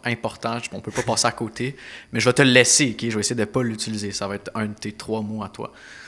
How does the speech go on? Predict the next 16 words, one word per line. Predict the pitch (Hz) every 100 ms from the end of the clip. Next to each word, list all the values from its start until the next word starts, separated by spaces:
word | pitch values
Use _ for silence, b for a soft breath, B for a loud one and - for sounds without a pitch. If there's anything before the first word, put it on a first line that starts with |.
| B B B B B
Moi, | 117 156
je | 160
vais | 139
<laughs> |
dire, | 135 143 135 - 220 202 135 - B B B B -
je | -
vais | 131
dire, | 127 160 185 143
euh, | 131 123 123 120 120 123 -
résilience, | 123 107 120 160 131 135 127 156 170 - - B B B B - - _ -
volonté, | - 104 104 135 147 120 - 135 151 - _ _ _ _ _ _ _ _ _ _ _ _ _ _ _ _ _ _ _ _ _ _ _ _ -
puis, | - - 104 101 98 95 98 - - - B B B B B B B B B B _ _ _ - -
tu |
sais, | 113 107
euh, |
je | 98